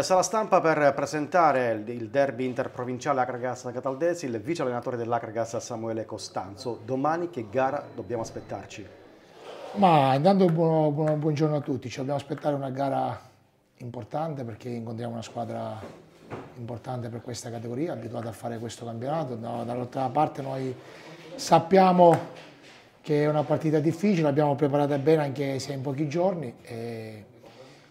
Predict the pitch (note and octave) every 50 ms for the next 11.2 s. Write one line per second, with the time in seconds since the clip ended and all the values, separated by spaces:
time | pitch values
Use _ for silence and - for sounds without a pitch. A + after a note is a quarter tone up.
0 | _ _ - - - F3 F3 F3 D#3 F3+ F#3 F#3+ F#3 F3 D#3+ D#3+ C#3+ D3+ D3+ C#3+
1 | - - C#3+ C#3+ D3 C#3+ C#3 C#3+ D3 C3 - D#3 C#3+ C#3+ D#3 E3 E3 D3 B2+ B2
2 | A#2+ A#2 - C3+ A#2+ B2 B2 B2 B2+ B2+ B2+ B2+ B2+ C3+ C3 B2+ B2 A#2+ B2+ B2
3 | B2+ C3 B2+ - - D3+ D#3+ F3 E3 - - - B2 A#2+ B2+ C3 B2 - - B2+
4 | C3 B2+ - - - A#2+ A2 F#2+ - _ _ _ _ _ _ _ _ _ _ _
5 | - C3+ A2+ - - B2+ A#2+ A2+ A2 A2 A2 G#2+ G#2 G#2 G#2+ G#2 G2 - - -
6 | - C3+ B2 - D3+ C#3+ C3 B2+ B2 C3 C3 B2+ - - - C3+ B2 B2 B2 A#2+
7 | A#2+ A#2+ A2+ A#2 A#2+ B2 B2 B2+ B2 - - C#3 C#3 C#3+ C#3 C3 A#2 A2+ B2+ A#2+
8 | A#2 A#2 A#2 A2+ A2+ - - - - - - - B2 - - B2+ A#2 A2+ G#2+ G#2
9 | G2+ G2+ G2 - - - - - - - - - C#3 C3 C3 B2+ C3+ C3+ C3 -
10 | - C3 A#2+ - - - D#3 D3+ D3+ - - C3 B2 A2+ A2+ A#2 A#2 A2+ A2+ A2
11 | A2 G#2+ G#2 G2+